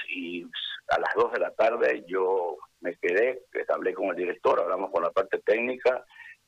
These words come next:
y se quedó de, de ver la forma de cómo poder liberarle una unidad. Es bueno también decir, este, Gary, de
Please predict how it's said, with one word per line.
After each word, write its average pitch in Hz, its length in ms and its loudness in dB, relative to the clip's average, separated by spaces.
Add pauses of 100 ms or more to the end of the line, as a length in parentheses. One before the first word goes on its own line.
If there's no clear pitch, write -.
y 92 240 -2
se - 100 0
quedó 104 380 4
de, 92 380 -2 (120)
de 87 100 2
ver 107 140 4
la 95 140 0
forma 95 320 2
de 85 160 0
cómo 104 320 2
poder 95 480 2 (420)
liberarle 104 800 2 (100)
una 107 460 0
unidad. 92 460 -2 (280)
Es 107 140 2
bueno 117 280 4
también 101 340 0
decir, 107 420 2
este, 85 520 0
Gary, 107 380 2
de - 200 -8